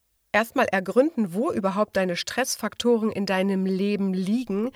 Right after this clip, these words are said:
dann kannst du dir auch sehr gerne mein Workbook runterladen. Es heißt Die ersten Schritte zu mehr Ruhe und führt dich durch fünf Nachdenkmomente hindurch,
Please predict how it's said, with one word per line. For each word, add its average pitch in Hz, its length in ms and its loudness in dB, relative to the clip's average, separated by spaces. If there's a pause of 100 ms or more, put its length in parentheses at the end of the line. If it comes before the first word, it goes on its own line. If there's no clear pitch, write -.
(300)
dann 233 240 4
kannst 233 340 0
du 226 80 2
dir 214 220 2
auch 185 140 0
sehr 202 360 2
gerne 202 280 2
mein 185 260 0
Workbook 196 400 -2
runterladen. 170 520 -4
Es - 240 -10
heißt 180 480 -4 (520)
Die 185 240 -2
ersten 214 420 0
Schritte 214 520 -2
zu - 220 -2
mehr 180 220 2
Ruhe 190 480 -4 (520)
und 226 180 4
führt - 280 -2
dich 247 200 -2
durch 214 260 -2
fünf - 500 -2 (200)
Nachdenkmomente 190 1120 -2
hindurch, 175 580 -8